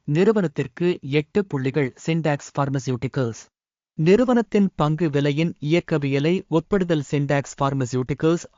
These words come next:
ஐ என் சி மற்றும் துணைப்பிரிவு பங்குகள். கடந்த பன்னிரண்டு மாதங்களில் நிறுவனத்தின் பங்குகள் இருப்பதை காணலாம்.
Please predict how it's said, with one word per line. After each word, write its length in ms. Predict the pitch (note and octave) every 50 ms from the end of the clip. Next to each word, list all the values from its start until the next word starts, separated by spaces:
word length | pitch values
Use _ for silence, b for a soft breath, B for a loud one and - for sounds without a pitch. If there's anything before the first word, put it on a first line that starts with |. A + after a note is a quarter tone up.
| C3+ C#3
ஐ 20 | D3 D#3 D3
என் 120 | C3+ B2+ -
சி 100 | E3+ F3+ F3+ C3+
மற்றும் 420 | B2+ C3+ C3 - - C#3+ C3+ C3 - -
துணைப்பிரிவு 540 | D#3+ E3+ G3+ G#3 - - D3 C3+ C3 C#3 C#3 - C3+
பங்குகள். 440 | B2 B2+ A#2+ C3 B2 D3 C#3+ C3 G#2+ - _ _ _ _ _ _ _ _ _ -
கடந்த 400 | G#3 G3 F#3+ F#3 F3 E3 D3+ D3+ D3 _
பன்னிரண்டு 540 | - E3 F3+ G#3 A3+ A#3+ A3+ G#3 F#3+ F#3+ E3+
மாதங்களில் 600 | C#3+ C#3 C3+ C3+ C#3 C3+ C3+ D3 D#3+ F3 F#3 F#3 - _
நிறுவனத்தின் 720 | - D3 F3 F#3+ G3+ G3+ G#3 F#3+ F#3 - F#3+ E3+ D3+ - -
பங்குகள் 400 | C#3 C3+ C3+ C#3+ C#3 D#3+ E3 F3+ F#3+ -
இருப்பதை 500 | - D3+ E3+ F#3 - - F3+ E3+ E3+ D#3+
காணலாம். 600 | - - C#3 C3+ C3+ C#3 D3 D#3 D3+ C3+ C3